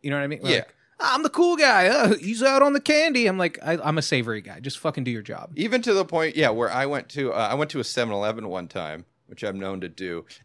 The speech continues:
Speaker 2: and this guy was going, he was very good at customer service, which is not the norm at a seven eleven.
Speaker 1: <laughs>
Speaker 2: But he actually said to me, he goes, "You know, I'm not like those other seven eleven guy-, seven eleven guys. Thank you, come again. I'm more like the cool,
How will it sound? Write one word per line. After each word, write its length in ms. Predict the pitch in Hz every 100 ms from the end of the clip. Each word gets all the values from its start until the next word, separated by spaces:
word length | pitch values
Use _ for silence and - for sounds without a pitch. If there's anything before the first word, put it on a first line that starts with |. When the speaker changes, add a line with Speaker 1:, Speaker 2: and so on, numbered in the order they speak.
| -
Speaker 2:
and 180 | 123 123
this 140 | 120
guy 340 | 127 117 131
was 160 | 147 135
going, 280 | 131 123 120
he 80 | 147
was 140 | 113
very 220 | 123 131
good 140 | 127 104
at 60 |
customer 340 | - 117 110 104
service, 400 | 196 175 127 120
which 160 | 95
is 80 | 104
not 220 | 107 -
the 40 | 95
norm 340 | 101 104 95
at 80 | 85
a 40 |
seven 280 | - 101 85
eleven. 300 | 90 104 87
Speaker 1:
<laughs> 220 | 123 -
Speaker 2:
But 120 | - -
he 200 | 139 143
actually 300 | 349 147 120
said 480 | - - 143 147
to 140 | - 135
me, 260 | 104 95
he 160 | 95 113
goes, 220 | 101 85 - -
"You 100 | 180
know, 100 | 160
I'm 100 | 165
not 160 | 190 131
like 160 | 151
those 180 | 143 123
other 220 | 151 139
seven 300 | 117 139 110
eleven 140 | 107 95
guy-, 180 | 98 - -
seven 300 | 143 123 113
eleven 260 | 107 104
guys. 380 | 98 92 90 -
Thank 260 | - 190 -
you, 160 | 175 165
come 260 | 190 175
again. 400 | 156 170 151 147 - -
I'm 160 | 117 143
more 220 | 143 139
like 260 | 107 101
the 80 | 107
cool, 640 | - - 165 135 117 98